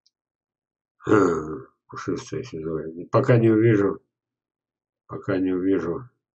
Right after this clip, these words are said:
фотографию не скажу. Как я был в шоке, когда через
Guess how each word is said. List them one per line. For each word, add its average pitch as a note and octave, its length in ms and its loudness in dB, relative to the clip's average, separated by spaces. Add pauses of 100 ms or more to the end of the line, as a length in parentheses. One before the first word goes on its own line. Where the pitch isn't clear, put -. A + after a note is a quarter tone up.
(340)
фотографию F2+ 560 2
не E2 80 -6
скажу. D#2 420 -6 (880)
Как A#2+ 220 2
я A#2 100 4
был G2+ 140 4
в - 80 0
шоке, C3 280 4
когда G2+ 520 2 (300)
через G#2+ 580 2